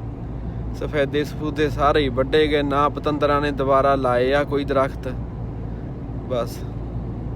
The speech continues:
ਕੁਛ ਨਹੀਂ ਕੀਤਾ ਹੈਗਾ। ਤਾਂ ਹੀ ਇੰਨਾ ਫਰਕ ਪਿਆ ਵਾ ਮੌਸਮ ਤੇ। ਸਾਰੇ ਸਫੈਦੇ ਹੀ ਹੁੰਦੇ ਸੀਗੇ, ਜਿਵੇਂ ਉੱਧਰ ਆ ਦੇਖੋ ਕਿੰਨੇ ਸੰਘਣੇ ਸਫੈਦੇ ਨੇ ਨਾਲ ਨਾਲ।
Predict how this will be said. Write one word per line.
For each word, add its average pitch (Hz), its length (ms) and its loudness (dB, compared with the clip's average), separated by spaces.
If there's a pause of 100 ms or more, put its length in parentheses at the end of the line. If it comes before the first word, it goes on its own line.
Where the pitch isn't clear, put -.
(1600)
ਕੁਛ 147 200 0
ਨਹੀਂ 151 200 -2
ਕੀਤਾ 131 380 -2
ਹੈਗਾ। 147 320 -2 (1200)
ਤਾਂ 139 160 2
ਹੀ 170 240 2
ਇੰਨਾ 156 260 2
ਫਰਕ 120 340 -4
ਪਿਆ 139 320 4
ਵਾ 143 200 0 (1160)
ਮੌਸਮ 139 460 -2
ਤੇ। 143 180 -4 (1400)
ਸਾਰੇ 202 440 4
ਸਫੈਦੇ 175 480 0
ਹੀ 185 60 4
ਹੁੰਦੇ 143 280 2
ਸੀਗੇ, 202 240 0
ਜਿਵੇਂ 185 260 -2
ਉੱਧਰ 175 320 -4
ਆ 165 100 -2
ਦੇਖੋ 143 360 -6 (840)
ਕਿੰਨੇ 151 240 -4
ਸੰਘਣੇ 160 400 -2
ਸਫੈਦੇ 147 440 -4
ਨੇ 143 140 -2
ਨਾਲ 135 320 0
ਨਾਲ। 127 280 -4